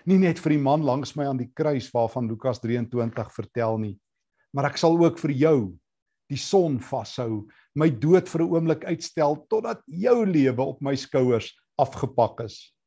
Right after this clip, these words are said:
O, ek sal vir jou betaal.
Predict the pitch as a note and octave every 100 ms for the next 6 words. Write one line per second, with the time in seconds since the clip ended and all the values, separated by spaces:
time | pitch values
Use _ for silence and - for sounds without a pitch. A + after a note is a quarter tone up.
0 | _ _ - D#3+ D3 G#2+ _ _ - E3+
1 | - _ _ _ - - F3 C#3+ B2+ G2+
2 | _ _ - A#2 A#2+ A#2 G#2 G2 _ _
3 | B2+ - A2+ F#2+ F2+